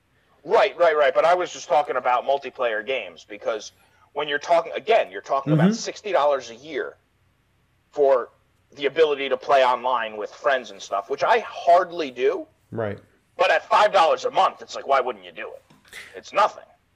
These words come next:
Speaker 2: I am, I am hoping at some point that there is an announcement that they're going to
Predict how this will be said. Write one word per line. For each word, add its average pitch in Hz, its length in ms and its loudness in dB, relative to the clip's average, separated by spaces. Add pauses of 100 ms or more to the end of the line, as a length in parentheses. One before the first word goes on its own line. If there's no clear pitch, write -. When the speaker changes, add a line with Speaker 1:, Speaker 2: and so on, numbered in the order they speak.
(220)
Speaker 2:
I 202 200 8
am, 226 340 4 (160)
I 185 160 4
am 214 140 4
hoping 180 840 0 (200)
at 131 160 -6
some 165 280 4
point 98 380 -6 (380)
that 131 240 2
there 156 180 8
is 135 100 2
an 135 80 2
announcement 131 760 0
that 120 180 -4
they're 131 160 2
going 139 280 2
to 120 400 -4